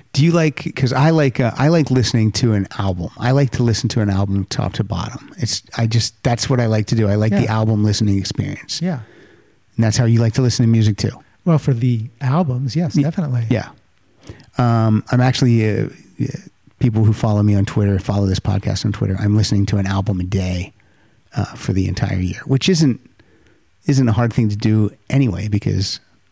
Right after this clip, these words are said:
Speaker 1: I drive my kids to school and back. I've listened to an album. So it's a lot of fun, but I'm, I'm listening to a lot of things that I haven't listened to in a while. Like today, I listened to, um, Dire Straits Making Movies, which is a great album. Do you have a favorite album of all time?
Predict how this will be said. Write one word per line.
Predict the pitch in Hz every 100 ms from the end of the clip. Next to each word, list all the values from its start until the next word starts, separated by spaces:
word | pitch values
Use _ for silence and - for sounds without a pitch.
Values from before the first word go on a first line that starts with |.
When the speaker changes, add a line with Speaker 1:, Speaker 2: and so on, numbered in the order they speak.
| -
Speaker 1:
I |
drive | 120 120
my | 110
kids | 107 107 -
to |
school | 101 - 135
and | 101
back. | 95 98
I've | - 98
listened | 101 101
to | 98
an | 92
album. | 92 92 - -
So | - - 101 - _ _ _ _ _
it's | -
a | 120
lot | 110
of | 104
fun, | - 123
but | 104
I'm, | 107 113
I'm | 113 113 110
listening | 107 113 104
to | 104
a |
lot | 101 101
of | 101
things | 104 98 95 - - - _ -
that |
I | 98
haven't | 101 104 107 - _ _ _
listened | 117 110 110
to | -
in | 95
a | 92
while. | 92 92 98
Like | 95
today, | - 101 98
I |
listened | 98 95 101
to, | - 98 98
um, | 92 95 95 _ _ - -
Dire | - 104
Straits | 98 - 98 -
Making | 98 95 95
Movies, | 95 90 92 - - _ _ _ _ _ _
which | -
is | 113
a | 110 - _ _ _ _ _ _ _ -
great | - 104
album. | - - _ _ _ _ -
Do | -
you | 127
have | 113
a |
favorite | 139 127 123
album | 120 120
of | 117
all | 120
time? | - 127 131